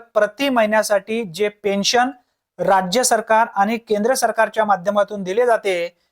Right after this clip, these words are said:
यामध्ये संजय गांधी निराधार अनुदान योजना असेल,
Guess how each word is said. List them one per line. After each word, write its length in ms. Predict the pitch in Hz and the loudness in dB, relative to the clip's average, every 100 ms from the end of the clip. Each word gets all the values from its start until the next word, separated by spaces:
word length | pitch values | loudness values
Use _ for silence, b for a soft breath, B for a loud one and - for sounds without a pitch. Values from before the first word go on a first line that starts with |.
| _ - | _ -4
यामध्ये 560 | 185 220 226 208 220 220 _ _ | 2 4 4 2 0 -2 _ _
संजय 440 | - - 196 196 233 | -6 -2 0 2 2
गांधी 240 | 220 226 | 2 2
निराधार 320 | 220 214 220 | 2 2 2
अनुदान 400 | 220 190 196 214 | 0 0 0 0
योजना 280 | 214 214 220 | 0 -2 0
असेल, 300 | 220 220 220 | 0 0 -6